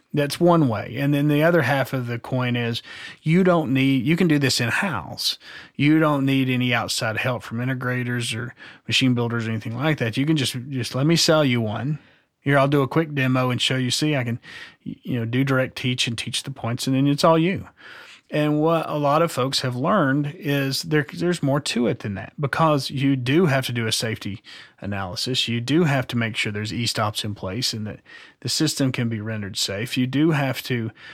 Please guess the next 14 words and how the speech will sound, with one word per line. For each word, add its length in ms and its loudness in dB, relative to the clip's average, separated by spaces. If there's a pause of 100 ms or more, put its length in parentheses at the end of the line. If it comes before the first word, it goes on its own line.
(140)
make 180 0
sure 180 2
the 140 -2
tooling 500 0
is 460 -4
engineered 540 2
in 100 -4
such 240 -4
a 60 -2
way 320 -2 (340)
that 80 -8
it 60 -6
makes 300 -8
sense. 440 -8